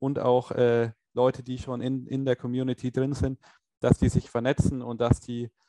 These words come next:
ähm, zusammen, äh, was tun, so. Und, äh, deswegen haben wir uns dann,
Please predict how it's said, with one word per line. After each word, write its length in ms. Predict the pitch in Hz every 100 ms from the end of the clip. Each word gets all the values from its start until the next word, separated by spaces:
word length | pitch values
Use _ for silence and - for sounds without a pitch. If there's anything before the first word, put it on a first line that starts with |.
| _ _
ähm, 560 | - 117 113 113 113 113 _ _ -
zusammen, 640 | 120 127 127 120 113 110 _ _ _
äh, 320 | 123 117 113 -
was 320 | 120 123 -
tun, 400 | _ - 120 110
so. 380 | _ - 110 104 _ _ _ _
Und, 340 | - 120 120 -
äh, 320 | 113 117 113
deswegen 580 | 139 135 147 147 147 135
haben 140 | 131 135
wir 100 | 131
uns 220 | 131 - -
dann, 400 | 127 143 147